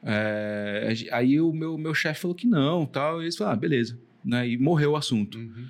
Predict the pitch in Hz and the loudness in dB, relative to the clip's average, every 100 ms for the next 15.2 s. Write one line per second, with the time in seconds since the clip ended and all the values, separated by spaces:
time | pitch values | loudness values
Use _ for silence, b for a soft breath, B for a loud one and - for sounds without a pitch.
0 | B B B B _ - 139 135 143 160 | B B B B _ -2 2 2 2 2
1 | 175 - 160 - 156 - 113 139 127 90 | 0 0 -2 0 -2 0 0 0 -2 -6
2 | 101 - 107 123 123 117 113 110 104 131 | -8 -6 -6 -6 -8 -8 -10 -6 0 2
3 | 123 110 113 170 170 139 113 101 107 92 | 2 -2 -2 -2 2 2 2 -2 -8 -4
4 | 107 104 127 131 131 139 139 147 151 143 | -4 -2 -2 0 -2 -2 -4 -4 -2 -2
5 | 196 185 131 123 - - - 107 113 b | 0 2 0 -2 -10 -18 -8 -8 -8 b
6 | b b b 120 117 120 - 80 - 107 | b b b -4 -4 -8 -8 -14 -2 0
7 | 139 156 110 123 - 139 180 151 - - | 0 0 -2 -2 -4 -2 0 -2 -6 -2
8 | 117 117 110 110 113 98 92 90 - 120 | -2 0 -2 -2 0 -2 -6 -8 -2 -2
9 | 101 110 139 151 131 - 131 120 120 139 | 0 0 0 -2 -2 -2 -2 0 0 0
10 | 170 B B B B 170 175 220 - 240 | -2 B B B B -2 2 2 2 0
11 | 127 180 143 185 - 196 170 139 127 120 | 2 0 2 0 2 2 0 2 0 0
12 | 156 160 135 131 143 143 - 131 151 120 | 0 0 0 0 -2 -2 0 2 2 2
13 | 139 143 127 120 107 117 113 110 101 98 | 0 -2 -6 -4 -6 -4 -4 -2 -2 -2
14 | 107 113 92 101 113 151 185 135 107 110 | -2 -2 0 0 2 0 0 -2 0 0
15 | 143 | -2